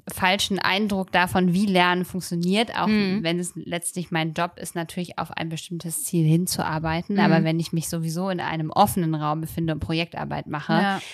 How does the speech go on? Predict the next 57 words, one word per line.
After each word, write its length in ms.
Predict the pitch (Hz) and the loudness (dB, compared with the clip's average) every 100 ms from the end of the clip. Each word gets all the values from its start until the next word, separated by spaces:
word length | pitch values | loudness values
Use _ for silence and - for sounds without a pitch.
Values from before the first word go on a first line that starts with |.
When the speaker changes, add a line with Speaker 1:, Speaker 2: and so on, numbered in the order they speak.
| - | -4
Speaker 1:
dann 220 | 165 175 | 0 2
macht 200 | 175 170 | 2 0
das, 160 | 175 - | -4 -8
finde 200 | 175 165 | -6 -4
ich, 180 | 170 165 | -6 -4
wenig 300 | 165 165 165 | -2 0 -2
Sinn, 260 | 170 170 170 | -4 -4 -4
immer 260 | 175 170 | -4 -2
zu 100 | 165 | -2
behaupten, 340 | 165 165 165 170 | -2 -2 -2 -4
man 220 | 165 160 | -2 -2
wüsste 220 | 180 - | -4 -2
jetzt 320 | 156 151 - | -4 -6 -6
auf 200 | - - | -6 -4
alles 280 | - 160 - - | -4 -4 -6 -8
eine 180 | 156 - | -6 -2
Antwort, 460 | 185 185 160 156 | -2 0 0 -2
sondern 340 | - 156 151 156 - - - - _ | -4 -4 -4 -6 -10 -20 -20 -20 _
dann 220 | 180 180 180 | 2 2 2
zeigt 260 | 185 170 | 0 0
es 120 | - | -2
einfach 260 | - 170 175 | -2 -2 0
nur, 140 | 175 | 2
okay, 260 | 165 - 180 | 2 2 2
das 160 | 170 165 | 2 0
ist 140 | 165 | -2
was, 200 | 165 - | -4 -2
wo 200 | 170 156 | -2 2
wir 80 | 160 | 2
jetzt 200 | 156 - | 0 -2
wohl 100 | - | 0
alle 280 | - 180 156 | 2 2 2
unseren 300 | 160 156 156 | 2 0 0
Fokus 400 | 247 - 165 - | 0 2 -2 0
drauf 260 | 160 156 | 0 0
lenken 320 | 160 156 160 | 0 -2 -2
sollten 340 | 156 151 160 170 | 0 2 0 -2
und 120 | 160 | -2
irgendwie 240 | 165 156 | -2 -4
klären 280 | 151 170 160 | 0 2 2
sollten, 300 | 156 160 170 | 0 -2 -2
wie 80 | 185 | -4
kommen 280 | - 226 208 | 2 2 6
wir 100 | 180 | 4
an 100 | 175 | 4
die 80 | 175 | 0
Informationen? 880 | 175 180 160 156 - 247 226 220 | -4 -4 -4 -2 2 4 4 2
Gibt 200 | 185 190 - | -4 -8 -12
es 80 | |
vielleicht 240 | - 165 - | -4 -4 -4
auch 40 | |
einfach 220 | 135 156 | -8 -8
jemand 300 | 160 156 - | -4 -4 0
anderen 400 | - 233 226 208 | 2 2 2 0
im 180 | 202 220 | 4 6
Speaker 2:
Mhm. 60 | 214 | 8
Speaker 1:
Raum, 340 | 190 196 202 | 8 8 6